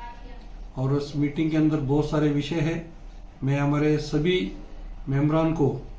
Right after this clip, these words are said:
जो हमारे झूलेलाल बैंक के मेंबर, उनको आह्वान करता हूं कि उस दिन आप आइए और इस मीटिंग के अंदर हमारे साथ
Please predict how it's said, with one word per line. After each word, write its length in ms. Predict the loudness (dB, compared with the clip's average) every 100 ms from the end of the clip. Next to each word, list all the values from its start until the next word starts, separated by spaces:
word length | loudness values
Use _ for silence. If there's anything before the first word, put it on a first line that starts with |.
| -14 -14 -14 -14 -16 -14 -14 -6
जो 100 | 0
हमारे 360 | 2 2 2 2
झूलेलाल 400 | 2 0 2 2
बैंक 200 | 2 2
के 80 | 2
मेंबर, 300 | 2 2 2
उनको 460 | 2 2 4 2
आह्वान 340 | 2 2 2 2
करता 240 | 0 0
हूं 160 | 0 0
कि 580 | -4 -10 -4 -2 0 0
उस 160 | -2
दिन 200 | 0 2
आप 200 | 2 0 0
आइए 500 | 2 2 2 -4 -10 -14 -16 -8
और 120 | -2 -2
इस 200 | 0 -2
मीटिंग 280 | 0 0
के 60 | 2
अंदर 240 | 2 4
हमारे 260 | 4 4 2
साथ 320 | 0 0 0